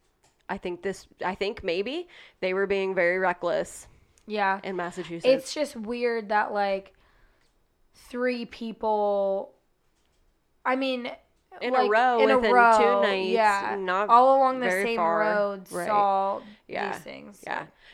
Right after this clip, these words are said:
Speaker 1: No, I definitely think that because there is no connection with U F O sightings, I think that they've been here maybe longer than we realize.
Speaker 2: Yeah.
Speaker 1: And maybe they're just smart.
Speaker 2: Yeah.
Speaker 1: And they've adapted to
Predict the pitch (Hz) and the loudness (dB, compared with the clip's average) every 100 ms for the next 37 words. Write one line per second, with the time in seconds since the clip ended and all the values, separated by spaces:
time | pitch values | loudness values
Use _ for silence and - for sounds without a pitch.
0 | - 214 208 208 202 214 214 214 196 202 | -6 -2 0 2 0 -2 -4 -4 -4 -4
1 | 185 170 - 175 185 190 190 160 - 185 | -4 -4 -6 -8 -8 -6 -10 -10 -8 -4
2 | 175 175 170 185 180 180 170 180 175 175 | -4 -4 -6 -8 -6 -8 -8 -8 -8 -6
3 | 170 165 170 175 180 170 170 170 170 - | -4 -4 -4 -6 -6 -6 -6 -8 -12 -14
4 | - 175 175 170 165 156 151 - 139 156 | -14 -12 -14 -12 -12 -10 -12 -12 -14 -14
5 | 160 117 131 160 - - 135 - 147 160 | -14 -12 -12 -14 -14 -10 -10 -10 -12 -12
6 | 156 160 160 156 151 151 208 180 190 185 | -12 -10 -10 -10 -12 -12 -8 -8 -8 -14
7 | - - _ _ 175 170 160 165 151 - | -20 -20 _ _ -12 -10 -10 -14 -16 -20
8 | - 156 160 165 170 180 170 - 170 160 | -16 -14 -12 -10 -10 -10 -14 -12 -10 -10
9 | - _ _ - 247 254 _ - 185 170 | -12 _ _ -10 -10 -10 _ -16 -10 -10
10 | 156 156 160 151 - 170 151 - - 170 | -10 -6 -6 -6 -6 -8 -8 -10 -8 -6
11 | 165 165 165 165 | -6 -6 -8 -10